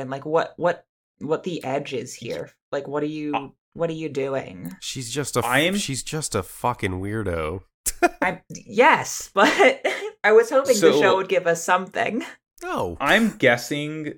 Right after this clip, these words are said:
Speaker 2: that what it is, is that Dorothy understands that the more Relina pushes towards absolute pacifism, the more fierce a battle is going to arise to try and stop that from happening.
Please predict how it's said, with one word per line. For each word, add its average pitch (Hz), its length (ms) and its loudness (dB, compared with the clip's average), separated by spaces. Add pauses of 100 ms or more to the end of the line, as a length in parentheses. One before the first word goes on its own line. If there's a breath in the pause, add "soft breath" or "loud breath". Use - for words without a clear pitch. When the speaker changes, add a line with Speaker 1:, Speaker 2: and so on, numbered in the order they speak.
Speaker 2:
that 107 640 4
what 107 320 2
it 160 180 0
is, 90 720 0 (440)
is 127 240 4
that 117 360 4
Dorothy 120 460 2
understands 110 920 0
that 113 300 2
the 104 200 0
more 98 280 4
Relina 101 480 2
pushes 95 560 0
towards 87 540 -2
absolute 87 640 -2
pacifism, 101 680 -4 (340 soft breath)
the 104 100 2
more 98 760 2 (140)
fierce 98 520 -2
a - 80 0
battle 90 360 2
is 92 120 -6
going 90 260 -4
to 92 220 -6
arise 85 540 0
to 87 60 -10
try 90 280 -2
and 80 100 -4
stop - 300 -4
that - 200 0
from 82 120 -8
happening. 110 640 -4